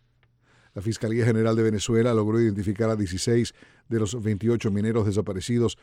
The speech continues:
luego de entrevistas con familiares y testigos. Zair Mundaray, director general de actuación procesal del Ministerio Público, indicó además en un programa de radio que veintiún familiares y testigos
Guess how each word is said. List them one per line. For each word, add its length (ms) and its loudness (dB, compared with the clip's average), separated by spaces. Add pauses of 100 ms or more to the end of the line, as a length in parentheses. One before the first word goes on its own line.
(240)
luego 360 2
de 60 4
entrevistas 500 -2
con 120 -6
familiares 460 -2
y 60 0
testigos. 580 -2 (480)
Zair 360 4
Mundaray, 520 2
director 440 0
general 500 0
de 240 -4
actuación 760 -2 (340)
procesal 560 -6
del 160 -4
Ministerio 420 -6
Público, 440 -4 (320)
indicó 340 -2
además 320 0
en 120 -4
un 100 -2
programa 380 -4
de 100 -2
radio 380 -2 (260)
que 140 -6
veintiún 420 -4
familiares 480 -2
y 60 -4
testigos 480 -4